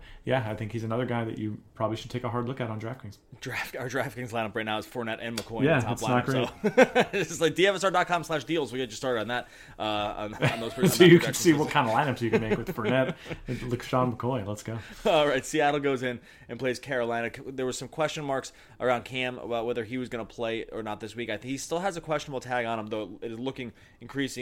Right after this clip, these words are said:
Speaker 2: more likely like he is going to play. The line is set like he's going to play with Carolina minus three, over under of forty-seven. Um,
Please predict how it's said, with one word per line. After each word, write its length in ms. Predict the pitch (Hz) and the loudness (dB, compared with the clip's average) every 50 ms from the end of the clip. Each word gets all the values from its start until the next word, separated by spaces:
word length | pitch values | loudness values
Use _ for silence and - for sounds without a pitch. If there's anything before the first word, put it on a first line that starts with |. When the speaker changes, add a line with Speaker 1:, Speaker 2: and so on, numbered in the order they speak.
| 120 117 113 | -8 -8 -6
Speaker 2:
more 200 | 117 117 113 110 | -6 -6 -4 -4
likely 280 | 107 110 104 104 104 | -4 -4 -4 -4 -4
like 160 | 104 104 87 | -6 -6 -6
he 240 | - - 117 117 98 | -10 -12 -12 -8 -6
is 120 | 101 110 107 | -6 -6 -4
going 340 | 117 113 107 107 104 101 98 | -4 -4 -4 -6 -8 -10 -12
to 80 | 110 | -14
play. 340 | 95 - 117 107 101 101 95 - - - _ - | -14 -8 -6 -4 -4 -4 -6 -8 -14 -20 _ -8
The 80 | 110 117 | -4 -2
line 300 | 120 127 127 127 120 117 | 0 0 0 0 -2 -4
is 100 | 98 - | -6 -6
set 280 | - - 131 117 - | -4 -2 -2 -2 -2
like 140 | 92 101 - | -4 -8 -8
he's 140 | - 101 90 | -10 -12 -10
going 160 | 92 95 90 | -10 -10 -10
to 60 | 85 82 | -10 -12
play 300 | - 107 104 98 95 67 | -10 -8 -6 -6 -4 -6
with 180 | 92 107 104 - | -6 -8 -10 -10
Carolina 420 | - 113 107 101 101 98 95 98 | -8 -6 -4 -4 -4 -4 -6 -6
minus 340 | 98 104 104 101 101 98 - | -6 -6 -6 -6 -6 -8 -10
three, 280 | - - 107 104 98 95 | -10 -10 -8 -8 -6 -6
over 260 | 98 110 92 104 104 | -6 -6 -6 -6 -6
under 200 | 98 98 98 - | -6 -6 -8 -10
of 160 | - - 101 | -10 -10 -12
forty-seven. 760 | - - 113 110 110 104 101 92 - - 110 104 98 95 87 - - - - - - - | -12 -12 -8 -8 -8 -6 -8 -10 -8 -6 -6 -6 -6 -8 -10 -12 -20 -20 -20 -20 -14 -6
Um, 340 | - 110 110 110 110 117 - | -4 -2 0 0 -2 -4 -8